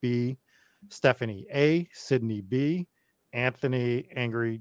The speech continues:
Dave Rocks T, Brandon W, Captain McSlugs, Cody G, Carolee J, Mark M, Matthew T, Mariah M, Papa Squatch, Rachel B, Sarah R, which is Dave Loves Bacon,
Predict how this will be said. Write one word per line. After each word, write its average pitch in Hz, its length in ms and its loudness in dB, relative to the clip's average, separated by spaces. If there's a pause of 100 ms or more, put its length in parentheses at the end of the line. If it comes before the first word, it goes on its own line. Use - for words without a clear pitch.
Dave 113 380 0
Rocks 120 380 -4
T, 214 440 -6 (320)
Brandon 120 520 -2
W, 156 480 2 (120)
Captain 110 340 -2
McSlugs, 143 580 0
Cody 113 300 -2
G, 147 420 -2 (440)
Carolee 131 440 4
J, 170 500 4 (280)
Mark 107 380 -4
M, 156 440 0 (120)
Matthew 110 380 -2
T, 151 440 -2 (420)
Mariah 127 480 2
M, 131 280 -2
Papa 107 300 0
Squatch, 120 480 2 (120)
Rachel 113 340 -4
B, 120 360 -2
Sarah 113 720 -2
R, 123 320 2
which 110 240 -8
is 98 240 -8
Dave 104 240 -4
Loves 98 200 -4
Bacon, 143 540 -2